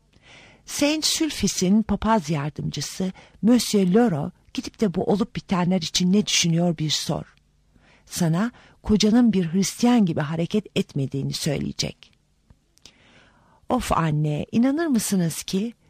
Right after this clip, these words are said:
İnanırım, inanırım. Onu seviyorsun. Bütün bu şeylere gözün kördür.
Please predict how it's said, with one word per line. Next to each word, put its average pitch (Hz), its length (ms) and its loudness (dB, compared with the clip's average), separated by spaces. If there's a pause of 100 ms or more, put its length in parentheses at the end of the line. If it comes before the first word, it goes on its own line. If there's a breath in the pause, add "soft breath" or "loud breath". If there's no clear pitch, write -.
(320)
İnanırım, 190 680 2
inanırım. 139 560 -4 (160)
Onu 233 180 2
seviyorsun. 82 680 -4 (800 soft breath)
Bütün 294 440 0
bu 202 80 2
şeylere 175 500 2
gözün 180 360 2
kördür. - 640 -6